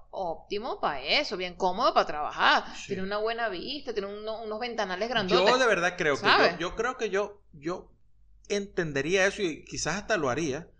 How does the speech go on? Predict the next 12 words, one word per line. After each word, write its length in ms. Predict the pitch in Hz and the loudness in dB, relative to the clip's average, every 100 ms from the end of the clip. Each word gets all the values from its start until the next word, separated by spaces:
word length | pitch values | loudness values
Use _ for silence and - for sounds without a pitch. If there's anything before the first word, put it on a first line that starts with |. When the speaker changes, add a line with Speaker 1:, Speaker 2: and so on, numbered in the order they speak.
| _ _ | _ _
Speaker 2:
si 180 | - 135 | -8 -8
trabajara 420 | 127 127 117 120 | 0 0 2 -2
en 100 | 151 | -4
oficinas 460 | 180 - - 120 139 | -6 -6 -8 -6 -6
de 60 | |
estas 340 | 151 165 160 - | -4 -6 -8 -8
modernas 520 | 139 123 117 120 135 | -6 -4 -4 -6 -6
tipo 280 | 160 151 107 | -8 -6 -8
Google, 680 | 123 139 139 131 127 127 - | -4 -4 -4 -6 -6 -6 -8
tipo, 260 | 127 - 294 | -12 -6 -2
Speaker 1:
Bueno. 440 | 427 415 403 415 466 | 0 0 -2 -4 -4
Speaker 2:
este, 680 | 120 113 - 117 107 104 92 | -4 -4 -6 -8 -8 -10 -14